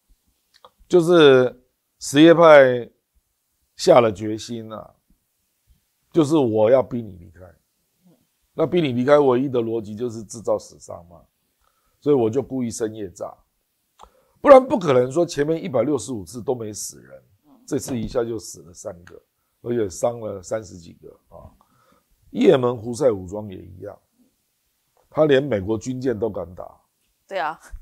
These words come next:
Speaker 1: 你不觉得这有点离奇吗？
Speaker 2: 这胆子蛮大的。
Speaker 1: 是啊，你怎么敢打美国军舰啊？
Speaker 2: 他知道你不敢报复我。
Speaker 1: 不是，他知道你没辙。
Speaker 2: 啊。嗯。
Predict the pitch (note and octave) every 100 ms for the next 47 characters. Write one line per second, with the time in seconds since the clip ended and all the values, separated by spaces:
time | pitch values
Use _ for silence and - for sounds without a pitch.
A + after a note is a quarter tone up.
0 | - - - - A2+ B2 C#3+ C3 B2 C#3+
1 | B2 B2 G2 G2+ G#2+ G#2 - G2+ G#2 G#2+
2 | G#2 - _ _ - F#3 F3+ G3+ F3+ F3+
3 | F#3+ E3+ - D#3 C3+ A#2+ - - _ -
4 | D#3 C#3 A#2 B2+ C3 C3 C#3+ G2+ G#2+ G#2+
5 | C#3 C#4+ - C4+ A3+ F3 B3 F3+ D#3 G#3
6 | E3+ G#3 E3 E2 - - D#3+ F#3 D3+ F#2
7 | - _ - F3 E3 F3 C#3 G#2 G2 G#2
8 | G#2+ C3 - G#2 F2 F#2+ - F#3 E3